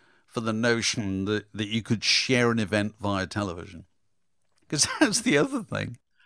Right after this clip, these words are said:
During the, you know, the, the, the golden age of the seven-inch forty-five, sixty-three, sixty-four, sixty-five, sixty-six, you hardly ever heard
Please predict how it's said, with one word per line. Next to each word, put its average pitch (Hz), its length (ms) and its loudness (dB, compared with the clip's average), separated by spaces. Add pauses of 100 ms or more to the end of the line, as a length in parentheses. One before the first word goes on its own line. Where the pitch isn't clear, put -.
(500)
During 180 520 6
the, 156 140 6
you 147 220 2
know, 113 160 4
the, 113 220 0
the, 120 300 -8
the 127 100 2
golden 147 520 4
age 123 300 4
of 98 160 -2
the 95 320 2 (160)
seven-inch 110 480 2
forty-five, 98 840 -4 (880)
sixty-three, 98 600 0
sixty-four, 104 600 -4
sixty-five, 95 580 -6
sixty-six, - 880 -6 (720)
you 175 280 2
hardly 208 600 0
ever 165 340 2
heard 113 500 -2